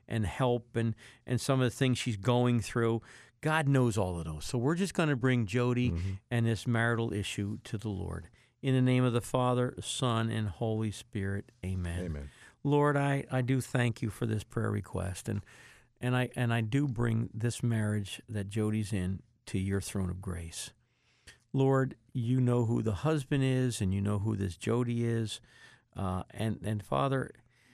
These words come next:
Speaker 1: I just pray, Lord, that you would just help her. Uh, Lord, this part of this prayer request says that she's a strong believer and,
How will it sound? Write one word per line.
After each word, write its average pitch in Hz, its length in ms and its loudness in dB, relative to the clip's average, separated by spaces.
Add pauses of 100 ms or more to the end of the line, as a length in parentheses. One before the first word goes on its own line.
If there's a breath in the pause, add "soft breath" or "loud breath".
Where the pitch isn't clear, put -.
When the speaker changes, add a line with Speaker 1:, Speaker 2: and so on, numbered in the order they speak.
(200 soft breath)
Speaker 1:
I 170 100 2
just 185 260 0 (100)
pray, 123 340 4
Lord, 117 360 2
that 110 160 0
you 113 160 2
would 113 180 0
just 120 220 -2
help 131 320 -2
her. 131 200 0 (640 soft breath)
Uh, 107 280 0
Lord, 131 500 2
this 117 220 0 (360)
part 127 240 4
of 135 40 4
this 131 140 2
prayer 131 240 2
request 131 400 2
says 123 200 0
that 104 120 -10
she's 107 240 -2
a 110 80 -2
strong 123 720 2
believer 117 580 2
and, 101 140 -2